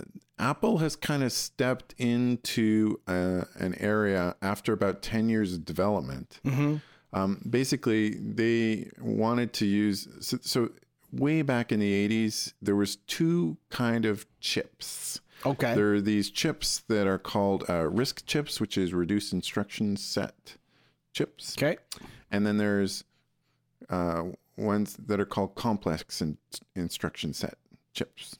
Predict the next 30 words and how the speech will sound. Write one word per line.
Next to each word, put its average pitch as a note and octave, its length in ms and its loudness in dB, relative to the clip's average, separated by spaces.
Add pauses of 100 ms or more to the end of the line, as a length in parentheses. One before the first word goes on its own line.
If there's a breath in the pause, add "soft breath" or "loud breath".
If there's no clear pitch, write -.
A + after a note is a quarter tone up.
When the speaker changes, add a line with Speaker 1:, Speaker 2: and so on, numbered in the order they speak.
(100)
Speaker 2:
Okay. D3 240 2
Speaker 1:
So - 0 - (120)
the - 40 0
risc B2 360 0
chips - 680 -2
are F#2+ 500 0 (200)
typically, - 400 0
you'll F#2 140 4
see G#2+ 240 0
them F#2+ 380 0
as F2+ 440 0 (460 loud breath)
labeled F#2+ 340 0
as E2+ 240 -2
arm G2+ 340 0
chips - 440 -4
or C#2 100 -2
Snapdragon F2 840 -2
chips. - 400 -6
And - 100 0
Speaker 2:
Okay. D3 200 0
Speaker 1:
they G#3 60 4
are G2+ 180 2
very F#2 360 2
common F#2 680 0
with F2 460 0
mobile E2 520 0
platforms G2 840 -2
now. F#2 440 0 (200)
Speaker 2:
Right. A#2+ 400 0 (640 loud breath)
Speaker 1:
But, A2 440 2